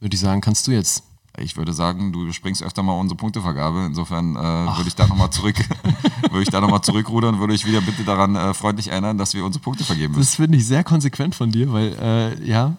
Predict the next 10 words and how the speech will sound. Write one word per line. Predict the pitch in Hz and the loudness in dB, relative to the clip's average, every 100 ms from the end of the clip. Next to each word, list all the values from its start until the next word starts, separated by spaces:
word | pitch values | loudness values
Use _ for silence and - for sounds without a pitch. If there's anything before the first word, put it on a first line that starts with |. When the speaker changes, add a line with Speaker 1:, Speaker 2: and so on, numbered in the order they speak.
| - | -4
Speaker 1:
hast | 123 - | -2 2
schon | 123 | 4
richtig | 120 120 90 | 4 2 -6
erkannt, | - 123 131 | -2 -2 -2
ich | - - | -2 2
bin | 110 | 4
nicht | 113 | 4
so | - | 2
der | 120 | -2
Zahlentyp. | - 139 101 82 85 | -2 -2 0 -2 -4